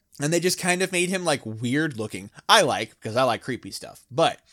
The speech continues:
so that, that means that when they translate to him being a scary zombie, it, like,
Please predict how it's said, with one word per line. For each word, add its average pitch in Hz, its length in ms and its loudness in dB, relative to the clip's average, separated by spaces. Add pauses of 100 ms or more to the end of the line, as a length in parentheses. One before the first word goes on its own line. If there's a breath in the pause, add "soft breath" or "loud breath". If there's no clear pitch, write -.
(200 soft breath)
so 170 240 4
that, 156 320 0
that 175 200 0
means 185 280 -2
that 160 160 2
when 170 160 -2
they 165 160 2
translate 160 920 -2 (300)
to 156 760 -4 (120)
him 165 400 0
being 156 400 0 (140)
a 131 80 2
scary 151 760 2
zombie, 139 720 0 (420 loud breath)
it, 147 240 2 (320)
like, 113 260 -4